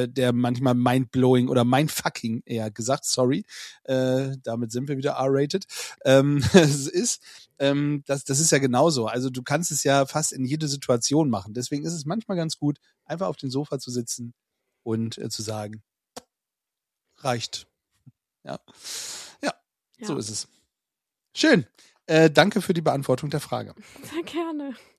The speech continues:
Speaker 1: <laughs> War sehr schön. Ähm, Reiseblog.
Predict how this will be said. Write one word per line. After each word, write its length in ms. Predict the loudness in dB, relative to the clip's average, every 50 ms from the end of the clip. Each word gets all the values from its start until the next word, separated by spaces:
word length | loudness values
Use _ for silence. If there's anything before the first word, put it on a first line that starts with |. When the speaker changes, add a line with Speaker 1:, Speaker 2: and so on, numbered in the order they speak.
| _ _ -10
Speaker 1:
<laughs> 1040 | -10 -10 -8 -8 -10 -10 -8 0 0 0 0 0 -6 -6 -8 -10 -10 -8 -8 -8 -8 -10 -14 -12 -12 -12 -14 -16 -16 _ 0
War 160 | 2 4 6
sehr 140 | 6 4 4
schön. 260 | 4 2 0 0 -2 _ _ _ _ _ _ _ _ _ _ _ _ _ _ -2
Ähm, 1120 | 2 4 4 6 6 6 4 4 2 2 2 2 2 2 2 2 2 0 0 0 0 -2 -4 _ _ _ _ _ _ _ _ _ _ _ _ _ _ _ _ _ _ _ _ _ _ _ _ _ _ _ _ _ _ _ _ _ _ _ _ _ _ _ _ -20 -20 -20 _ _ _ _ _ _ _ _ _ _ _ _ _ _ _ 0
Reiseblog. 520 | 4 6 6 6 6 4 2 2 0 -6